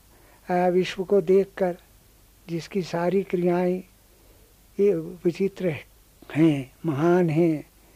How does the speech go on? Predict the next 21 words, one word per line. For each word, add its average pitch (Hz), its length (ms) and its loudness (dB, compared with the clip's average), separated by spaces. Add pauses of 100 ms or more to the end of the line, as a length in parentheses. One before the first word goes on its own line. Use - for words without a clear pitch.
(500)
और 175 240 2
बुद्धि 156 440 2
वहाँ 165 260 0
कार्य 165 420 -2
नहीं 151 260 0
करती, 147 500 -4 (640)
तो 208 120 2
इतना 196 360 -2
महान 175 360 -2
विश्व 151 480 -6 (460)
जिसमें 170 320 -4
सूर्य, 170 420 -4
चंद्र, 165 400 -4
तारागण, 156 640 -6 (600)
लाखों 156 420 -4
गैलेक्सीज, 156 600 -6
स्टार्स, 156 600 -6 (340)
सन्स, 165 480 -4
मून 156 360 0 (400)
खड़े 175 240 2
हैं, 143 300 -2